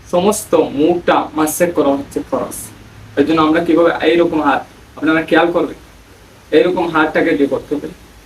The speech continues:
এরকম। তারপর এই চুলের গোড়া হইতে এইখানে নিলাম আমরা, এই দেখেন এইরকম চুলের গোড়া হইতে এরকম ভাবে মাসেহ করলাম, দেখেন। তারপরে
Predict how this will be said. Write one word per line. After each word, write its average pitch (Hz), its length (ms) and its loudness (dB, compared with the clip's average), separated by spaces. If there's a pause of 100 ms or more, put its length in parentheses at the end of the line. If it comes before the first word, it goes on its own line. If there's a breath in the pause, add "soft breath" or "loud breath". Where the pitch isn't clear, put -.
(220)
এরকম। 160 360 2
তারপর 147 200 2 (100)
এই 151 140 4
চুলের 156 260 4
গোড়া 165 220 4
হইতে 156 240 2 (160)
এইখানে 151 260 -2 (100)
নিলাম 143 360 0
আমরা, 151 160 -2 (800)
এই 139 100 0
দেখেন 147 200 2 (100)
এইরকম 151 300 2 (100)
চুলের 151 300 6
গোড়া 151 220 0
হইতে 147 260 0
এরকম 165 380 -2
ভাবে 175 160 -6 (120)
মাসেহ 139 260 0 (120)
করলাম, 156 300 2 (300)
দেখেন। 151 240 2 (640)
তারপরে 151 400 0